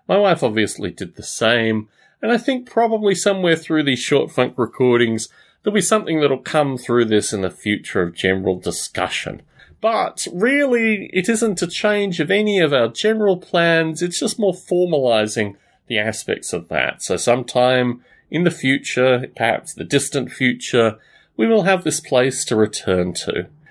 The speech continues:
I've often joked with folks that this area is sort of like the Alamo for us, that if everything else goes terribly wrong,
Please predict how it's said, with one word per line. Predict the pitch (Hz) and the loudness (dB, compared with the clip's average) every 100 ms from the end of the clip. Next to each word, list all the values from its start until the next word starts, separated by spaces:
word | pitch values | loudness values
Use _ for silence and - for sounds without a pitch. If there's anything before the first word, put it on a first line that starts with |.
| - - | -16 -4
I've | 170 | 0
often | 220 - 175 | 0 0 -4
joked | 143 147 170 - | 0 0 0 -2
with | 165 | -4
folks | - 175 180 - - - | 0 0 0 -4 -12 -12
that | 113 107 | -12 -6
this | 127 - | -4 -2
area | 135 151 160 151 127 | 0 2 2 4 2
is | 120 | 0
sort | 143 123 | 0 0
of | |
like | 113 104 | 2 0
the | 104 | 2
Alamo | 98 113 135 139 139 139 | 2 2 2 2 2 0
for | - 139 143 | -2 -2 0
us, | 143 - | -2 -6
that | 90 | -6
if | 92 | -4
everything | - 107 107 98 | -4 -4 -6 -4
else | 101 104 | -4 -4
goes | - 98 - | -2 -4 -2
terribly | 113 104 101 95 | -2 -2 -2 -6
wrong, | 95 110 117 120 | 0 2 4 0